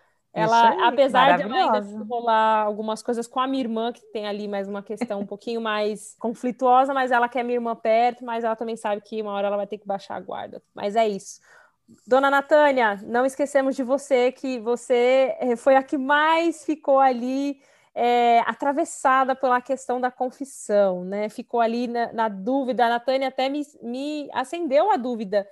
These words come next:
Speaker 1: Será que as pessoas entendem sobre o que esse podcast que vocês tanto escutam aqui? O que é confissão, gente? Então, assim, cada um que,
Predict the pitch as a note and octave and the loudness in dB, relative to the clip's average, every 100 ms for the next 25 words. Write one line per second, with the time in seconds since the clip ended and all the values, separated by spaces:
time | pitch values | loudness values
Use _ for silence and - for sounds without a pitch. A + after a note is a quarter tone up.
0 | _ - C5+ B4+ F4+ - C4 B3+ A#3 A#3+ | _ -10 -8 -8 -8 -6 -6 -6 -6 -6
1 | C#4 - B3 A3 A3+ C4 C4 - B3+ G#3 | -6 -8 -10 -8 -10 -10 -10 -8 -10 -10
2 | G3+ A3 A3 G#3+ A3+ A#3 G#3 A3 A#3 A#3 | -8 -10 -10 -12 -10 -10 -10 -10 -12 -14
3 | - - G#3 G#3 F#3 F3 _ A#3+ B3+ - | -18 -14 -12 -10 -12 -14 _ -8 -8 -10
4 | _ _ - G#4 A4 F4+ D4 - - G#3 | _ _ -4 -2 0 -4 -6 -12 -6 -4
5 | F#3+ F3+ F3+ E3 E3+ - G#3+ C4 D4+ D#4+ | -4 -6 -10 -12 -14 -14 -8 -4 -2 -4
6 | E4+ A3+ - F#4+ E4+ F#4 G4+ A4+ A4 | -6 -6 -6 -2 0 0 0 -2 -2